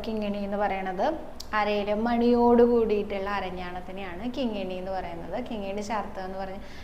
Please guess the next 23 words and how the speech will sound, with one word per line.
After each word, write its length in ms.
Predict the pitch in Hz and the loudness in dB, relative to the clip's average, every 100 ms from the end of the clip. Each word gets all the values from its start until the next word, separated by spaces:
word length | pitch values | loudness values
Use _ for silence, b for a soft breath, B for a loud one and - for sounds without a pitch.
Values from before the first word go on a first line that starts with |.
| B - | B -4
കിങ്ങിണി 340 | 226 240 247 | 2 4 4
ചാർത്തി 400 | 277 349 254 - | 2 2 0 -2
കാണാൻ 340 | 208 226 220 220 | -4 -4 -4 -4
നല്ല 220 | 208 180 | -4 -4
രസാട്ടോ. 580 | 196 214 185 170 170 160 208 | -4 -4 -4 -4 -4 -4 -2
കഴിഞ്ഞ 240 | 202 226 | 0 0
ദിവസം 380 | 254 254 240 247 - - 240 | 0 0 0 -2 -4 -4 2
ഗുരുവായൂരപ്പനെ 720 | 233 226 214 214 208 208 226 B B B - | 4 6 4 2 0 -2 -4 B B B -2
വെറുതെ 200 | 220 262 | 6 6
ഇങ്ങനെ 240 | 294 302 | 6 6
വെണ്ണ 300 | 302 285 262 | 4 4 4
കൈ 180 | 269 269 | 2 2
പിടിച്ച് 280 | 262 254 254 | 2 2 0
നിൽക്കുന്ന 320 | 254 247 247 | 2 0 2
ഉണ്ണികൃഷ്ണനായിട്ടുള്ള 920 | 247 240 240 240 233 226 233 220 226 | 2 4 2 2 2 2 2 2 2
ദിവസം 380 | 220 226 220 240 B B B - | 2 0 0 -4 B B B -2
കിങ്ങിണി 440 | 330 330 320 330 | 2 4 2 2
ഇങ്ങനെ 220 | 339 330 320 | 2 2 2
അഴിഞ്ഞു 580 | - 254 247 247 247 | 4 4 4 4 4
തൂങ്ങിയ 520 | 254 269 247 220 214 220 | 4 2 2 2 2 2
രീതിയിലായിരുന്നു 800 | 240 202 190 190 196 180 180 | 2 2 2 2 0 -2 -6
കിടക്കണ്ടായിരുന്നെ. 800 | 175 180 175 180 170 165 165 165 180 | -4 -6 -6 -6 -6 -6 -8 -10 -10
അപ്പൊ 200 | 180 | -4